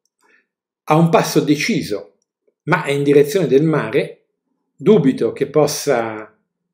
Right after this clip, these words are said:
eh, che, che sua, che sia sua intenzione buttarsi vestita, però ha un vestito. Quindi è veramente curiosa, potrebbe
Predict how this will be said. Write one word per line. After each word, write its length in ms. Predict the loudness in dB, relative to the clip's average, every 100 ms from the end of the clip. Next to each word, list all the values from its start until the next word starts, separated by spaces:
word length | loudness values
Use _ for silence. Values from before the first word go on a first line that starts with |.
| _ _
eh, 300 | -14 -12 -14
che, 320 | -12 -10 -10
che 120 | -12
sua, 300 | -6 2 2
che 120 | 0 -2
sia 180 | 0
sua 160 | 2 0
intenzione 520 | -2 -4 -4 -2 -2
buttarsi 540 | -4 -4 -4 -4 -4 -4
vestita, 540 | -4 -4 -6 -6 -4
però 200 | 0 0
ha 40 | 0
un 120 | 0
vestito. 680 | -2 -4 -14 -12 -14 -14 _ _ _ _ _ _ _ _
Quindi 300 | -2 0 2
è 120 | 2 6
veramente 480 | 6 6 2 -4
curiosa, 680 | -4 0 2 0 -4 -12 -14 _
potrebbe 800 | -2 0 2 2 2 0 -6 _